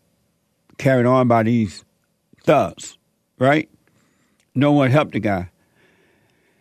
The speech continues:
And the guy understood it because he, he believed that, and probably, and he's right, that they need police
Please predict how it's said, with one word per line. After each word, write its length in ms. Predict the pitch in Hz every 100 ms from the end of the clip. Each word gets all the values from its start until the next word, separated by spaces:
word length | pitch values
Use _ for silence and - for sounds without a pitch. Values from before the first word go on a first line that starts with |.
| _
And 120 | -
the 80 | 175
guy 300 | 185 233 196
understood 560 | 185 170 - - 170 180
it 80 | 156
because 680 | 147 - 151 135 127 - - _ _ _ _ _ -
he, 280 | 123 156 - -
he 220 | 131 165
believed 460 | 156 131 131 131 117
that, 260 | 107 - _ _ _ - 123 -
and 340 | 120 113 110 - -
probably, 440 | - 165 170 120 104 _
and 180 | 143 180
he's 220 | 143 92
right, 320 | 113 131 -
that 160 | 123 120
they 140 | 151
need 260 | 165 143 -
police 540 | 143 135 156 202 -